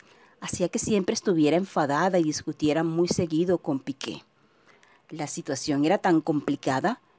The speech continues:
que su hijo Sasha pidió de Navidad que su mamá recuperara la voz.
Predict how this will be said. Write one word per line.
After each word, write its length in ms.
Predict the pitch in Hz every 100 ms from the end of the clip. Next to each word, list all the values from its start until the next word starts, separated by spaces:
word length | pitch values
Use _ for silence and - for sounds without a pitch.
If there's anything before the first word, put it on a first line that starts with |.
| _ _
que 160 | - 165
su 160 | -
hijo 300 | 165 147 -
Sasha 500 | 202 - 220 - 220 - _ _
pidió 360 | 214 175 165 151
de 100 | 156
Navidad 500 | 165 190 214 202 233 - _ _
que 100 | -
su 140 | - 330
mamá 300 | 233 180 160
recuperara 720 | 175 190 180 156 139 135 135
la 120 | 139
voz. 440 | 143 208 440 -